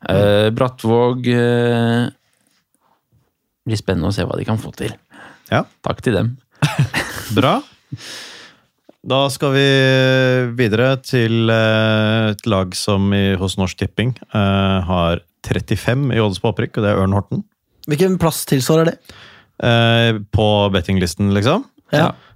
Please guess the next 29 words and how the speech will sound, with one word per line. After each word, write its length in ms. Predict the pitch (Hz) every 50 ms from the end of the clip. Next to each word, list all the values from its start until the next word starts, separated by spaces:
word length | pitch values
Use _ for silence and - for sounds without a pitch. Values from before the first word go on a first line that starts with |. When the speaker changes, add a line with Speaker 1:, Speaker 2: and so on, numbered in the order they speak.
| _ -
Speaker 2:
Det 160 | - 120 120 120 117
tilsvarer 680 | - 120 104 95 - - 107 101 98 104 110 113 104
en, 500 | - 107 104 104 101 101 104 104 104 101
eh, 300 | 101 101 101 101 101 104 101 -
åttende 560 | - - - _ _ _ _ - 113 110 120 120
plass. 460 | - 180 - - - - - - - -
Speaker 3:
Åttende 400 | 139 123 - _ _ - 123 120
plass, 180 | - 156 160 -
ja, 80 | 160
ikke 160 | 143 131 131
sant? 160 | 143 170 185 180
Fordi, 300 | - 170 160 160 160 165
eh, 800 | 165 165 165 165 165 165 160 160 160 160 160 160 156 151 147 147
ja, 100 | 135 131 160 196 214 202
kjære 220 | - - 180 165 160
lyttere, 200 | 160 - - 175 185
da 60 | 170 147
jeg 100 | 139 127
skal 140 | - - 160
snakke 200 | - 170 147 -
om 80 | 139 147
Ørn 160 | 143 143 147
Horten, 320 | 147 147 127 - - 175
eh, 220 | - - 156 151 151
det 180 | 147 147 147 - -
er 240 | 123 123 123 135
jo 160 | 143 165 165 170
en, 180 | 165 160 165 160
eh, 300 | 160 160 160 156 156 151